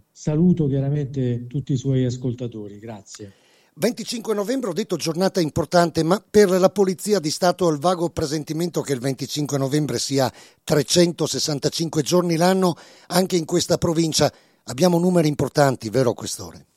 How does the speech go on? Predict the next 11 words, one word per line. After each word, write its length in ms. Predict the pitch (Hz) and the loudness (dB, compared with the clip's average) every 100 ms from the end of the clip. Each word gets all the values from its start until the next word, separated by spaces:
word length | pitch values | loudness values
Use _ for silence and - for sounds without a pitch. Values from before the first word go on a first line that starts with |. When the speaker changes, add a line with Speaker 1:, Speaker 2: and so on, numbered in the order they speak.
| _ _ _ _ - _ _ _ _ _ _ _ _ | _ _ _ _ -20 _ _ _ _ _ _ _ _
Speaker 1:
Allora, 300 | - 147 123 104 | -10 -8 -8 -8
lei 300 | 156 165 123 | -6 -6 -6
chiaramente 680 | 139 139 160 143 143 135 | -8 -6 -8 -8 -6 -6
ha 380 | 131 127 127 123 120 117 _ | -6 -8 -10 -12 -12 -18 _
anticipato 720 | _ - 117 147 143 156 147 123 | _ -10 -8 -6 -4 -4 -2 -2
quello 240 | 123 120 | -2 -2
che 100 | 117 | -2
appunto 460 | 117 123 123 - 117 | -6 -8 -8 -2 0
avrei 580 | 117 123 123 113 113 113 | 2 4 4 4 2 0
voluto 360 | 120 131 127 | 0 0 0
sottolineare, 1000 | 120 123 - 117 110 123 139 123 110 104 | -2 -4 -6 -4 -2 2 2 2 0 -4